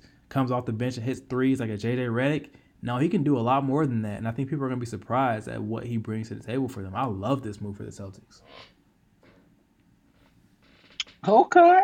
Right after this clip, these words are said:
Speaker 2: I see you. Lots of big men, Daniel Dice, and, and it, okay, okay. I mean, he's decent.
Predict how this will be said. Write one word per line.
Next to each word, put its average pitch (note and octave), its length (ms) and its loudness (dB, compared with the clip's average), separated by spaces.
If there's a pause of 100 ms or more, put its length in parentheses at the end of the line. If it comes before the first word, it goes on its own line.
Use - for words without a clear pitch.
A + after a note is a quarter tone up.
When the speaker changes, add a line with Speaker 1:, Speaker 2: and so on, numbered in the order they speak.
(360)
Speaker 2:
I F4 140 6
see F4 420 8
you. F#4 200 2 (500)
Lots G3+ 280 4
of F#3+ 100 -4
big F3+ 200 0
men, F3 300 -2
Daniel E3 320 0
Dice, D#3+ 340 0
and, G#2 340 -10 (320)
and B2+ 220 -6
it, B2 140 -8 (1160)
okay, D4+ 320 -2 (600)
okay. D4 240 -4 (320)
I D4+ 40 -4
mean, D#4 280 2 (520)
he's A3+ 180 -4
decent. C#4 460 -2